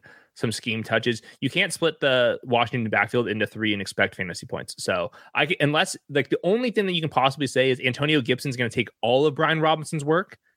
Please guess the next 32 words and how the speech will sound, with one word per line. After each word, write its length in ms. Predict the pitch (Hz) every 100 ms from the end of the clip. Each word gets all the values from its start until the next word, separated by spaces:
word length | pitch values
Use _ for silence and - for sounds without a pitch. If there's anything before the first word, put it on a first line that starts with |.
| _ _ -
and 180 | 131
then 180 | 131 131
we 120 | 135
ha-, 140 | 123 131
might 200 | 117 117
have 220 | 117 110
something 300 | 107 131 139
there. 300 | 135 139 160 - - _ -
Um, 460 | 117 113 113 110
so 120 | 107 127
m-, 180 | 117 - _
maybe 400 | - 113 113 117
you 160 | 131 135
can 180 | - 135
squeeze 340 | - - 135
something 240 | 143 139 139
out 120 | 139
of 100 | 135
Antonio 360 | 135 143 135
Gibson, 340 | 127 127 - 120
but, 240 | 110 101 - _ _ _ -
uh, 200 | 110 95
I'm 120 | 120
not 120 | 156 143
sure 100 | 139
if 60 |
Brian 180 | 131 120
Robinson 300 | 120 113 113
came 140 | 117
back 180 | 107 101
too 140 | - 120
early 420 | 160 175 170